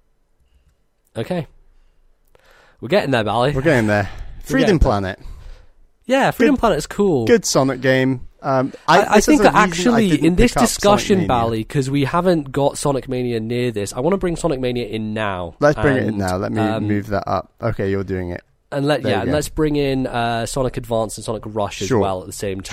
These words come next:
Speaker 2: Sure.
Speaker 1: Let's just have this discussion right now.
Speaker 2: Sure.
Speaker 1: Uh, because you haven't played Sonic Mania, but you did play Freedom Planet.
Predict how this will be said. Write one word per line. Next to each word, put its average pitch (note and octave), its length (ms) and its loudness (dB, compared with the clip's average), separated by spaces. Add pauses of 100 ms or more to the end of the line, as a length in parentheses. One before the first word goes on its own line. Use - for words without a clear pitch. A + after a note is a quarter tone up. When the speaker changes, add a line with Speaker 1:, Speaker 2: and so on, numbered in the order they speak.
Speaker 2:
Sure. C#3 60 2
Speaker 1:
Let's A2+ 100 -4
just D#3 140 -6
have B2+ 180 -4
this B2 140 -4
discussion - 680 -6
right F#2 180 -6
now. F2+ 280 -10
Speaker 2:
Sure. F#2+ 360 -4
Speaker 1:
Uh, A#2 80 -2
because C3+ 320 -4
you G3+ 140 4
haven't D#3+ 420 0
played A#2 240 -2
Sonic G#2 320 -6
Mania, G2 260 -2
but A#2 120 -6
you A#2+ 100 -6
did D#3 240 0
play A2 180 -4
Freedom A2 360 -6
Planet. E2+ 360 -10